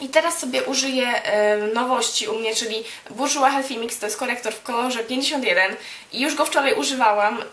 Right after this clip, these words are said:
i muszę wam powiedzieć, że myślałam, że on będzie jaśniutki. E, no i jasny to on może jest, ale jest bardzo żółty. E, aż tak żółty, że aż się zdziwiłam, kiedy go nakładałam pierwszy raz.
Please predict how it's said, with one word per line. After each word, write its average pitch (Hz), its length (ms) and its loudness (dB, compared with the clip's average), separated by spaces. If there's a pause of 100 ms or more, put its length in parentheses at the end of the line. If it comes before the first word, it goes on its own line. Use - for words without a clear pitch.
i 226 180 -2
muszę 254 240 -2
wam 254 120 0
powiedzieć, 240 360 -2
że 240 120 0 (360)
myślałam, 233 380 2
że 226 60 -4
on 233 80 -2
będzie 208 240 2
jaśniutki. 214 720 2 (440)
E, 254 200 4
no 277 140 2
i 269 240 -2 (300)
jasny 311 400 2
to 320 100 2
on 302 80 2
może 302 240 4
jest, 311 220 2
ale 262 160 2
jest 262 120 -2
bardzo 269 260 2
żółty. 226 400 2 (380)
E, 226 260 0
aż 285 220 4
tak 294 240 2
żółty, 269 260 -4
że 269 140 2
aż 262 100 0
się 285 120 -2
zdziwiłam, 262 580 0
kiedy 208 240 -4
go 202 120 -2
nakładałam 202 600 2
pierwszy 214 320 -2
raz. 254 240 4